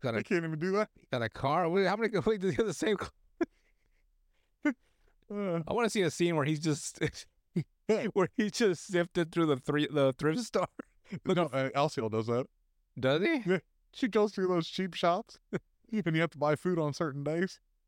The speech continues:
Speaker 1: Jesus.
Speaker 2: <laughs> So, uh, they, they celebrate at the restaurant while everyone goes back to living normally in the human world.
Speaker 1: You know what I think? I think the, the writer went through that in his life.
Speaker 2: Probably.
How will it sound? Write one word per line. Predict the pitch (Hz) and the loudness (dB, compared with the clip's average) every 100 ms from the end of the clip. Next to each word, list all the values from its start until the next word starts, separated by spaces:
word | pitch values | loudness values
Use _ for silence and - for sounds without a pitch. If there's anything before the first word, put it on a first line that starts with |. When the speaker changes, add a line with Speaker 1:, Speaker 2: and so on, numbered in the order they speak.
| _ _ | _ _
Speaker 1:
Jesus. | - 110 294 208 101 175 - _ _ _ _ _ 262 | -12 -2 0 0 -2 -6 -10 _ _ _ _ _ -8
Speaker 2:
<laughs> | - _ _ _ _ - | -8 _ _ _ _ -4
So, | 151 135 123 | 0 2 2
uh, | 127 139 123 113 95 _ - | 2 2 2 0 -4 _ -2
they, | 147 139 | 0 0
they | 131 135 | 0 0
celebrate | 160 131 135 139 143 | 0 -2 0 0 -2
at | |
the | 139 | 0
restaurant | 123 127 - 131 | 0 0 0 0
while | 123 117 | 2 0
everyone | 135 147 135 120 | 0 0 0 0
goes | 131 | -2
back | 113 127 127 | 0 -2 -2
to | 120 | -2
living | 120 120 113 | -2 -2 -2
normally | 123 127 113 117 120 104 | -2 -2 -2 -2 -2 -4
in | 120 | -6
the | 101 | -4
human | 104 113 | -4 -4
world. | 165 104 - | -4 -4 -4
Speaker 1:
You | 135 | -2
know | 214 | 0
what | 214 | 0
I | |
think? | 175 202 165 | 0 -2 0
I | |
think | 180 185 | 0 0
the, | 135 | 2
the | 127 | 2
writer | 110 120 135 117 107 110 - | 2 2 2 2 0 -4 -8
went | 120 120 - | -4 -2 0
through | 120 | 0
that | 113 | 0
in | 165 | 0
his | 123 | 0
life. | 117 107 117 - _ - | 0 -2 -4 -10 _ -2
Speaker 2:
Probably. | 113 104 101 110 | 0 2 0 -2